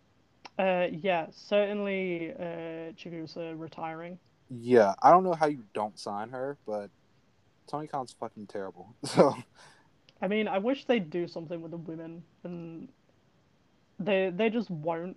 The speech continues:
Speaker 1: Like, they've got, like, such a stacked roster for the men, and then they've got such a stacked roster for the women, and then it's like, Tommy End comes in, he gets immediate push.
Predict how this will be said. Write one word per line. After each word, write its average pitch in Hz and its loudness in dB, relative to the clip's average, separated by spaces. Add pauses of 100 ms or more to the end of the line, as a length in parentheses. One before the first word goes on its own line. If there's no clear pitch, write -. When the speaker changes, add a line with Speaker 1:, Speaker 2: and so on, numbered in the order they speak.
(160)
Speaker 1:
Like, 170 -2
they've 185 -4 (460)
got, 196 2
like, 175 0
such 196 -8
a 190 -6
stacked - -6
roster 165 -8
for 170 -14
the 170 -6
men, 165 -10 (600)
and 180 -2
then 185 2
they've 180 2
got - 0
such 190 -6
a 190 -8
stacked - -2
roster 170 -6
for - -12
the 170 -4
women, 165 -8 (680)
and 190 2
then 180 2
it's 170 -2
like, 165 2 (600)
Tommy 202 4
End 202 2
comes 185 -6
in, 175 2
he 175 -4
gets - -4
immediate 180 0 (300)
push. - -2